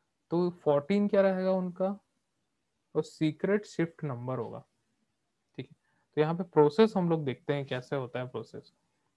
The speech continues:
The name Caesar cipher is occasionally used to describe the shift cipher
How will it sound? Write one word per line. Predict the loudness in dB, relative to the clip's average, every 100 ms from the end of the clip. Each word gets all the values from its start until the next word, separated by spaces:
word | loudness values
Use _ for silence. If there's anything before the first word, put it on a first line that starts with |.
| _ _ _ _ _ _ _ _ _ _ _
The | 4 4
name | 6 2 0
Caesar | 0 -2 0 0
cipher | 0 -2 0 -4
is | -2
occasionally | -4 -2 -6 -6 -4 -4
used | -2 -4 -6 -6
to | -6
describe | -6 -6 -8 -8 -4
the | -4 -6
shift | -4 -4 -4 -8
cipher | -4 -4 -2 -2